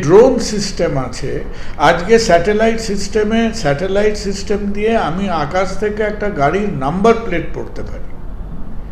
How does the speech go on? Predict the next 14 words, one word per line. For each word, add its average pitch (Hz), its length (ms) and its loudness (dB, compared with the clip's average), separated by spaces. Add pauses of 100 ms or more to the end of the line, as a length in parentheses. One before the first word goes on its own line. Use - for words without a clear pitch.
(400)
আজকে 202 460 6
আমরা 208 440 6
ড্রোন 190 480 6
সিস্টেমের 208 760 0 (120)
মধ্যে 185 380 0
দিয়ে 208 260 0
একেবারে 208 520 0 (120)
তন্ন 208 280 0 (140)
তন্ন 220 260 0 (140)
করে 208 240 0
একটা 196 240 -2
এরিয়াকে 185 520 0
আমরা 180 300 -2
ম্যাপ 170 280 2